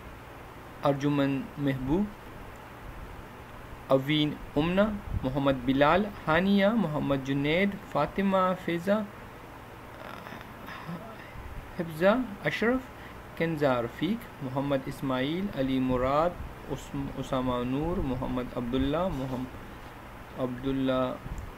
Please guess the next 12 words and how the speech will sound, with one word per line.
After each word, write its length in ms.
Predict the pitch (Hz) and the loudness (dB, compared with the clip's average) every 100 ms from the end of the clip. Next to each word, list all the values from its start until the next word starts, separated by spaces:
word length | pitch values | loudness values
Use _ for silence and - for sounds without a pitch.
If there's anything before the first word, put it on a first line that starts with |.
| - | -4
सईद, 380 | 131 135 175 190 | 2 2 2 0
मोहम्मद 480 | 135 135 123 127 123 - | -2 0 0 0 0 0
हारिस, 320 | 143 151 196 - - - - - - - | 2 4 2 0 -6 -8 -8 -8 -8 -4
सुहेल 560 | 131 143 156 170 185 | 0 2 4 4 2
हबीब, 640 | 196 139 139 117 147 190 196 - - - - - - - - - - - - - | 0 -2 -4 -2 0 0 -2 -6 -14 -14 -14 -12 -10 -10 -10 -10 -10 -8 -8 -4
शमीर 640 | - 139 143 165 190 180 - - - - - - - - | 0 2 2 4 2 2 -4 -10 -8 -8 -8 -8 -8 -4
हुसैन, 540 | 139 - 156 165 180 180 156 | -2 0 0 2 0 -2 2
आसिफ 320 | 143 - 160 - - - - - - 147 | 2 2 -4 -6 -12 -12 -12 -12 -6 -2
उर 80 | 135 | 0
रहमान, 640 | 131 127 139 143 170 196 - - - - - 127 | 0 0 2 2 2 0 -2 -12 -12 -12 -8 -2
ज़ैनुल 380 | 131 139 127 - | 2 2 2 0
आबिदीन, 560 | 127 123 131 139 165 | -2 -2 -4 -2 0